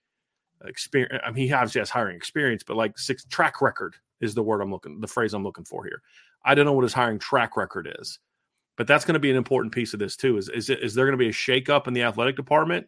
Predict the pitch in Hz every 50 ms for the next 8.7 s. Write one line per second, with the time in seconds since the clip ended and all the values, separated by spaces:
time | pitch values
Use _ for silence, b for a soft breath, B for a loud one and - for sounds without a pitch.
0 | _ - 117 120 160 196 - 180 147 - 180 190 170 139 123 117 - - - -
1 | - 139 135 131 123 110 107 107 113 101 120 127 120 104 104 - 110 98 - -
2 | - _ _ _ _ _ _ _ _ _ _ _ _ - - 113 104 117 117 110
3 | 110 101 120 117 110 107 107 104 104 101 92 - - 107 104 101 98 90 - 95
4 | 95 90 - _ - 92 87 80 - - - - - - 101 - - 82 - -
5 | - 104 113 117 110 107 104 101 - - 104 95 92 90 - - - _ _ _
6 | _ _ _ _ _ _ - 117 - - 131 135 127 117 - - 131 127 123 113
7 | 110 - - 131 113 - - 131 120 113 113 107 - - 123 117 - - 127 147
8 | 160 - 123 110 101 - 123 113 - 117 - - 120 113